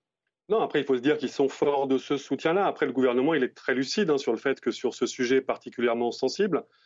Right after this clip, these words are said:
euh, il n'y a pas beaucoup de gens pour dire que non, les soignants ne méritent pas, euh, non pas un geste, une médaille, mais une revalorisation pérenne de leur salaire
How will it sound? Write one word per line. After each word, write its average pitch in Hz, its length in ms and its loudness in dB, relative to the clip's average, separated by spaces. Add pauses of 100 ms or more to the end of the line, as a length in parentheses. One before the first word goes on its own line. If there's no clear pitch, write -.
(160)
euh, 110 60 -2
il 104 40 2
n'y 110 60 2
a 104 40 0
pas 120 100 0
beaucoup 120 280 -2
de 120 120 2
gens 131 220 0
pour 120 160 -2
dire 123 220 -2
que 117 100 -2
non, 120 180 0
les 120 120 0
soignants 117 340 0
ne 120 80 0
méritent 110 340 -2
pas, 120 320 0 (320)
euh, 101 120 -2
non 117 140 0
pas 139 140 0
un 127 140 0
geste, 127 320 -2
une 117 100 -2
médaille, 156 340 0
mais 113 100 -2
une 113 260 -4
revalorisation 123 880 -2 (120)
pérenne 139 380 0 (440)
de 107 140 -4
leur 117 220 0
salaire 131 500 -2